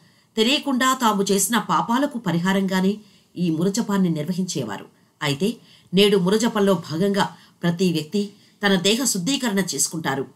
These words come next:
ఈ కార్యక్రమంలో భాగంగా ఈ ఆలయ ప్రాంగణంలో విష్ణు సహస్రనామాలతో, వేద మంత్రాలతో మారుమోగుతుంది.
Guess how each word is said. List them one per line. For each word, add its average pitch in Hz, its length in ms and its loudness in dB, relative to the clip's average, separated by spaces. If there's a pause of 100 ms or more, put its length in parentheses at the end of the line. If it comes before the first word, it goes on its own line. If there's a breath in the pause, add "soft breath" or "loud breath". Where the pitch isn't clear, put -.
(280)
ఈ 247 100 0
కార్యక్రమంలో 226 600 0
భాగంగా 170 520 -2 (400 soft breath)
ఈ 160 240 -4
ఆలయ 196 280 4
ప్రాంగణంలో 175 600 0 (420 soft breath)
విష్ణు 214 260 -2
సహస్రనామాలతో, 196 1040 0 (300 soft breath)
వేద 269 220 4
మంత్రాలతో 202 680 0
మారుమోగుతుంది. 190 840 -2